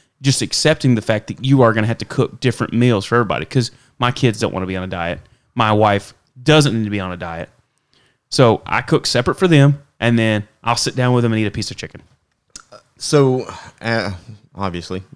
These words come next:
Speaker 2: uh, being a parent, both of us, how do, do you, do you incorporate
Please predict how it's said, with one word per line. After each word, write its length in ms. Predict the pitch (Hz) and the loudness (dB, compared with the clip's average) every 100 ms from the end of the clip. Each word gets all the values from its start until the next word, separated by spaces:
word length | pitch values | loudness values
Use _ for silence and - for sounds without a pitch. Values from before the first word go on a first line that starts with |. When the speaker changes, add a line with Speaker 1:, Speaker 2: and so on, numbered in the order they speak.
| 80 | -8
Speaker 2:
uh, 200 | 85 85 | -4 -4
being 200 | 87 98 | -2 -4
a 60 | 87 | -4
parent, 320 | 98 92 - _ | -6 -6 -8 _
both 220 | 101 95 | -8 -6
of 100 | 92 | -6
us, 160 | 92 - - - | -8 -10 -20 -16
how 200 | 107 147 | -6 -4
do, 80 | 147 | -4
do 180 | 98 104 | -6 -6
you, 480 | 104 147 160 151 - _ _ _ _ _ _ _ _ - | -4 -2 -2 -4 -8 _ _ _ _ _ _ _ _ -12
do 100 | 92 | -8
you 500 | 95 98 98 92 78 | -6 -4 -4 -6 -10
incorporate 600 | 101 95 101 95 101 101 | -10 -8 -8 -6 -4 -4